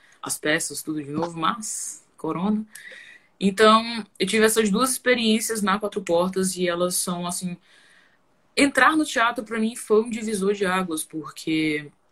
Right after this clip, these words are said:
como eu te falei, é, tá tudo muito dependente, é, essa coisa de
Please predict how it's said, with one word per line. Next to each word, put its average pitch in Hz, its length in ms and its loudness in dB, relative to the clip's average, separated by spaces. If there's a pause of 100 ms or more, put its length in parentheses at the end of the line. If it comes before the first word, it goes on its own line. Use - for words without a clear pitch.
(760)
como 180 180 -2
eu 185 40 -4
te 202 100 -6
falei, 175 540 2 (640)
é, 156 220 0
tá 180 120 -2
tudo 220 220 2
muito 220 240 0
dependente, 202 720 2
é, 147 240 0
essa 147 200 -2
coisa 156 340 -2
de 143 600 -4